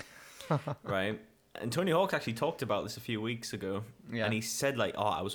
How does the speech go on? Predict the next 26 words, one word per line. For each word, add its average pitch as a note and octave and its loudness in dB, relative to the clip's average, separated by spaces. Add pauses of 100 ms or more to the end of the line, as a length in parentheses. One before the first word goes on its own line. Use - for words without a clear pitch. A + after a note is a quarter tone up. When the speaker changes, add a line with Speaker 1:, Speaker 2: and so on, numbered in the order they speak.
Speaker 2:
all G2+ 2
for F#2+ -2
it. G2 -2
I G2 -4
love G#2 -2
Looney G2+ -2
Tunes. G2 -6
Space G2 -2
Jam G2+ -2
was F#2+ -4
so G#2 2
cool. G2 -2
It - -4
was G2 -6
the G2+ -6 (140)
late A2 0
nineties. G2 -2
This - -6
was G2+ -8
the - -8
perfect - -4
time G2+ -2
to F#2+ -4
do G2 -2
this G2 -6
film." G2 -4